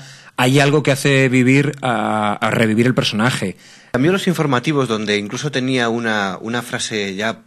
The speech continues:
Speaker 2: propia, una firma de
Speaker 1: Ay, sí.
Speaker 2: aquello de, "A ver cómo viene el día",
Speaker 1: "A ver
Speaker 2: ¿no?
Speaker 1: cómo
Speaker 2: Que,
Speaker 1: viene
Speaker 2: que
Speaker 1: el
Speaker 2: era,
Speaker 1: día".
Speaker 2: que era su frase, ¿no?
Speaker 1: Ay,
Speaker 2: Los
Speaker 1: me
Speaker 2: informativos de Telecinco cuando presentaba la última edición
Speaker 1: Muchas
Speaker 2: de la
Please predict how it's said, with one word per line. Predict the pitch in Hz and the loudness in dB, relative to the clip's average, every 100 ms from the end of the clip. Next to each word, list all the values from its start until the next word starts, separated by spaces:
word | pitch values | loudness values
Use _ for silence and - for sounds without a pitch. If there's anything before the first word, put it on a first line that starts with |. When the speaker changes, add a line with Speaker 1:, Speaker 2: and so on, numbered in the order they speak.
| _ | _
Speaker 2:
propia, | 117 117 98 | -6 -4 -6
una | 107 98 | -6 -8
firma | - 113 104 92 | -8 -8 -6 -8
de | 92 95 92 90 | -6 -6 -6 -8
Speaker 1:
Ay, | - 147 185 147 | -6 -4 -2 0
sí. | |
Speaker 2:
aquello | 113 135 123 117 | 0 2 4 4
de, | 107 107 101 92 - | 4 4 2 0 -4
"A | 110 | -4
ver | 175 | -4
cómo | - 127 | -6 -8
viene | 113 110 | -8 -10
el | 98 92 | -10 -12
día", | 92 - - | -12 -14 -8
Speaker 1:
"A | 110 | -4
ver | 127 | -2
Speaker 2:
¿no? | |
Speaker 1:
cómo | 185 170 | 2 2
Speaker 2:
Que, | 151 | 4
Speaker 1:
viene | 156 | 4
Speaker 2:
que | |
Speaker 1:
el | 147 | 4
Speaker 2:
era, | |
Speaker 1:
día". | 143 | 4
Speaker 2:
que | 147 | 4
era | 170 | 0
su | - | -4
frase, | - 104 - 98 | -8 -8 -8 -4
¿no? | 139 | 0
Speaker 1:
Ay, | 160 | 4
Speaker 2:
Los | 156 | 4
Speaker 1:
me | |
Speaker 2:
informativos | 127 113 110 104 120 113 | 2 0 -4 -4 -2 -2
de | 110 | -2
Telecinco | 110 104 120 113 107 | -4 -6 -8 -8 -8
cuando | 104 104 98 | -8 -8 -10
presentaba | 101 101 98 113 107 98 - - - - | -10 -10 -6 -2 0 -2 -4 -18 -20 -4
la | 107 | -2
última | 107 107 101 | 0 -2 -4
edición | 101 117 | -2 0
Speaker 1:
Muchas | 113 | 2
Speaker 2:
de | |
la | 139 | 4